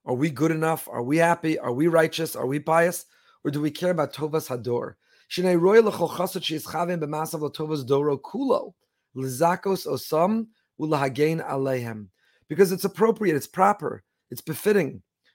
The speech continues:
that the actions of a chassid, of a pious person, should be directed to the good of the whole generation, that we should elevate everyone around us, that we don't retreat and we don't hide and we don't live by ourselves, even though we might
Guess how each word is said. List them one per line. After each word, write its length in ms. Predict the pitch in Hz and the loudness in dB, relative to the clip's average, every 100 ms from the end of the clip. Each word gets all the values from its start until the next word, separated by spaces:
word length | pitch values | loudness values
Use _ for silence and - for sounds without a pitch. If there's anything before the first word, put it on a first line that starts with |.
| _ | _
that 120 | 135 | -4
the 120 | 156 180 | 4 4
actions 460 | 208 - 185 147 | 4 0 -4 -2
of 100 | 147 | -2
a 60 | 139 | -2
chassid, 420 | - 190 196 139 | 0 -2 0 -2
of 80 | 127 | -2
a 60 | |
pious 360 | - 175 170 151 | -4 -2 -2 -2
person, 540 | - 185 - 135 120 - _ _ | -4 -4 -4 -6 -8 -16 _ _
should 160 | - 160 | -6 -2
be 60 | 151 | 0
directed 400 | 156 185 190 175 | 2 2 0 -4
to 80 | 165 | -2
the 100 | 147 | 4
good 180 | 175 | 4
of 60 | 180 | 4
the 60 | 160 | 0
whole 180 | 180 | -2
generation, 720 | 175 180 170 170 202 - 175 - _ _ _ - | 0 0 0 -2 -4 -8 -12 -20 _ _ _ 0
that 100 | 175 | 2
we 80 | 180 | 2
should 160 | 175 | 2
elevate 360 | 185 202 190 180 | 4 4 4 4
everyone 320 | 185 190 185 | 4 4 4
around 380 | 165 170 202 - | 4 4 2 -2
us, 220 | - - _ _ | -8 -16 _ _
that 100 | 151 | 2
we 80 | 165 | 6
don't 180 | 214 208 | 6 4
retreat 500 | 156 - - 220 240 | 0 -2 -2 -2 -2
and 140 | - 165 | -4 -2
we 80 | |
don't 200 | 175 156 | 0 -2
hide 500 | 131 160 175 208 214 208 _ _ - | -4 -2 4 6 4 0 _ _ -4
and 80 | 156 | 0
we 80 | 170 | 2
don't 220 | 185 170 | 2 2
live 280 | 165 190 160 | 4 4 6
by 180 | 165 156 | 6 6
ourselves, 560 | 147 - 175 185 160 | 2 0 2 2 2
even 160 | 170 165 | -2 0
though 120 | 160 | 0
we 180 | 156 180 | 0 0
might 380 | 170 180 175 | 2 4 2